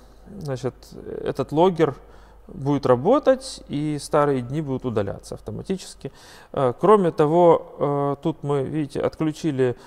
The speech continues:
toStdout, пустой массив. То есть, э, все типы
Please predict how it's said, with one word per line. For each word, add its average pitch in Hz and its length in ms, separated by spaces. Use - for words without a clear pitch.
toStdout, 160 960
пустой 165 300
массив. - 420
То 117 100
есть, - 200
э, 139 340
все - 260
типы 139 640